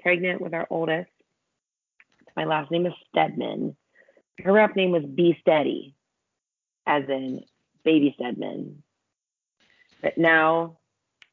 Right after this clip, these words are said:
it's either Be Steady or G Steady. Either way.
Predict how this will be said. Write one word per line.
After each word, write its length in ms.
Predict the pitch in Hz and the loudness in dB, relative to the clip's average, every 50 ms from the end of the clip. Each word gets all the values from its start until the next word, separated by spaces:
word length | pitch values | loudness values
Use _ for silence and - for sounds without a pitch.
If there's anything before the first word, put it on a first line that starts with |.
| _ _ _ _ - _ _ _ _ | _ _ _ _ -20 _ _ _ _
it's 160 | - - - 190 | -10 -4 0 0
either 180 | 175 165 165 | 2 2 0
Be 260 | 156 - 180 185 175 170 | 0 2 2 2 0 0
Steady 300 | - 185 180 180 180 170 | 0 0 2 2 2 2
or 100 | 160 156 | 2 0
G 300 | 143 - 175 175 165 156 - | -2 -2 0 0 0 -2 -2
Steady. 520 | - 131 98 82 - - - - - _ _ _ _ _ _ _ _ _ _ - - _ _ _ - | -4 -4 -4 -4 -6 -10 -10 -12 -16 _ _ _ _ _ _ _ _ _ _ -20 -20 _ _ _ -2
Either 240 | 151 151 143 143 139 | 0 0 2 0 0
way. 320 | - - - - - | -2 -4 -6 -6 -10